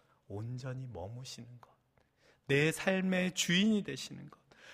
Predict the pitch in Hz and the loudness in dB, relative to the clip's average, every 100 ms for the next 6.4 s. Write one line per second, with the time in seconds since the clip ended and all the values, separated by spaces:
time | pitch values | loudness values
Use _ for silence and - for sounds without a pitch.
0 | - 214 226 233 247 254 240 - 226 254 | 0 8 10 10 12 12 12 12 12 12
1 | 285 277 269 254 190 208 202 208 190 151 | 12 12 12 12 8 8 8 6 4 2
2 | 160 202 214 214 - - - 247 269 254 | 2 6 6 4 -8 -8 8 12 12 12
3 | 285 277 269 269 262 220 180 175 202 190 | 12 12 12 8 6 4 2 -2 0 2
4 | 233 254 240 233 254 269 277 302 302 294 | 4 4 2 0 0 4 6 8 8 6
5 | 226 214 226 220 - 240 294 294 240 151 | 6 2 0 -2 4 6 6 6 2 -2
6 | 156 160 170 | -6 -12 -16